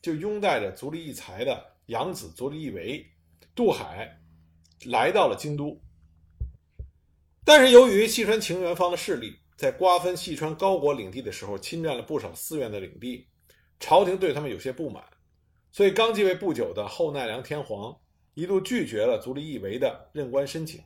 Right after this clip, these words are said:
但最终呢，朝廷还是批准让足利义为成为将军的继承人。那细川高国并不死心，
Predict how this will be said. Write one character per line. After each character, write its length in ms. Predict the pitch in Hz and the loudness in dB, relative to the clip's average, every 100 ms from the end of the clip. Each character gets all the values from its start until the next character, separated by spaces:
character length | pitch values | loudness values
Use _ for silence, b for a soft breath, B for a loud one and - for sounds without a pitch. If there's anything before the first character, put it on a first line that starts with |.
| _ _ _ _ _ _ | _ _ _ _ _ _
但 160 | - 226 | 0 2
最 180 | 233 214 | 4 4
终 200 | 226 233 | 4 2
呢， 220 | 160 - - - | -2 -4 -16 -8
朝 200 | - 160 | 0 0
廷 140 | 190 | 0
还 140 | 156 160 | -2 -4
是 100 | 143 | -4
批 300 | - 208 208 | -8 -12 -8
准 240 | 131 90 - | -8 -8 -8
让 180 | 135 | -8
足 120 | 113 143 | -6 -10
利 120 | 151 | -8
义 80 | 113 | -10
为 300 | 90 104 - _ _ | -10 -12 -16 _ _
成 220 | - 143 156 | -12 -8 -4
为 240 | 117 127 | -4 -6
将 280 | - 175 175 | -4 -4 -4
军 120 | 165 | -6
的 80 | 151 | -8
继 160 | 127 120 | -8 -12
承 200 | 113 117 | -12 -14
人。 200 | 87 - _ _ _ _ _ _ - _ _ - - - _ _ _ _ _ _ _ _ | -16 -18 _ _ _ _ _ _ -20 _ _ -20 -20 -20 _ _ _ _ _ _ _ _
那 140 | 269 269 | 4 4
细 160 | 294 | 6
川 160 | 262 285 | 4 8
高 180 | 277 269 | 6 6
国 540 | 147 175 185 - - | 6 4 4 -2 -12
并 160 | - 208 | -6 -4
不 60 | |
死 180 | 139 - | -6 -8
心， 340 | 92 160 160 | -8 -8 -8